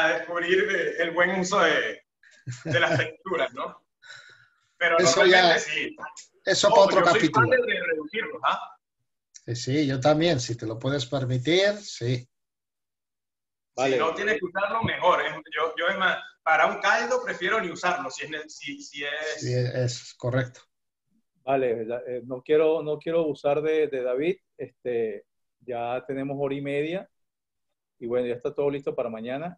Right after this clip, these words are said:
Speaker 3: Eh, queríamos agradecer en nombre de la, de la escuela, en nombre de todo el equipo, en nombre de José Eduardo, que ha hecho una extraordinaria labor desde allí.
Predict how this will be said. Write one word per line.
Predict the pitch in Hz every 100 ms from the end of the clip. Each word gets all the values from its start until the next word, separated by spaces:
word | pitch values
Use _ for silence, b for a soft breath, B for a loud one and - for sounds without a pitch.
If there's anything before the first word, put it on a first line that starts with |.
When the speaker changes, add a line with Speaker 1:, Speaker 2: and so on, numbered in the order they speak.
| -
Speaker 3:
Eh, | 127 113 _ _
queríamos | 127 120 143 147
agradecer | 139 120 113 131 143
en | 143
nombre | 127 131 143
de | 131
la, | 110 107
de | 107
la | 107
escuela, | - 143 156
en | 131
nombre | 117 120 131
de | 110
todo | - 120 127
el | 120
equipo, | 107 - 156 - 135
en | 117
nombre | 117 123 123 117
de | 117 107
José | 101 -
Eduardo, | 107 120 123 143 143 _ b b b
que | 113
ha | 110
hecho | 110 127
una | 117 117 117 113 107 _ _ _ 120
extraordinaria | - 127 120 113 113 123
labor | 117 117 123 127
desde | 123 104
allí. | 113 156 175